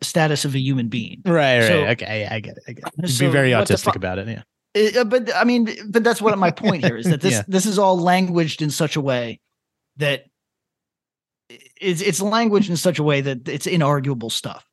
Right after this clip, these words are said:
Speaker 2: Right, right, right, right.
Speaker 1: Is, so it's like, uh, so it's trying to say being based is just being,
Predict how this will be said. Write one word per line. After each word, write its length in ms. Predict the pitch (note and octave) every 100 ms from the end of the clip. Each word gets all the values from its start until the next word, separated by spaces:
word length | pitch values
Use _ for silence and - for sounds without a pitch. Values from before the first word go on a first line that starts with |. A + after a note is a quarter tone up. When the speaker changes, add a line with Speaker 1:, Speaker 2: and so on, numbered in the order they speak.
| -
Speaker 2:
Right, 360 | D3 A#2+ G#2 G#2
right, 180 | G2
right, 100 | G2 - -
right. 120 | B2 - _ _ _
Speaker 1:
Is, 640 | F3 E3 E3 C#3 D#3 E3+ -
so 140 | E3+
it's 120 | D#3
like, 200 | D#3 C#3 - -
uh, 380 | G#3 F#3 - F3+
so 180 | G3
it's 100 | F#3 -
trying 560 | - G3+ G3+ G3+ F#3+
to 200 | D#3 F3
say 560 | D3+ F3 D#3 D3 C#3+ C3+
being 280 | C3+ D3+ C#3+
based 400 | C3+ D3+ C#3+ -
is 120 | C3+ -
just 260 | C#3 -
being, 420 | C#3 C#3 C3 A#2+